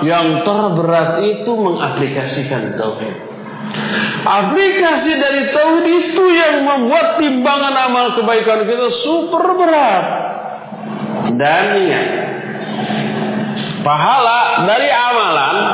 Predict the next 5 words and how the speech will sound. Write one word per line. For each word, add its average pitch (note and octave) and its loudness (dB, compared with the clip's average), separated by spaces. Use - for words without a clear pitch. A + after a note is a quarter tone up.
bukan E3 0
sekedar E3+ 0
menentukan D3+ 0
selamat C#3 0
tidaknya B2+ -2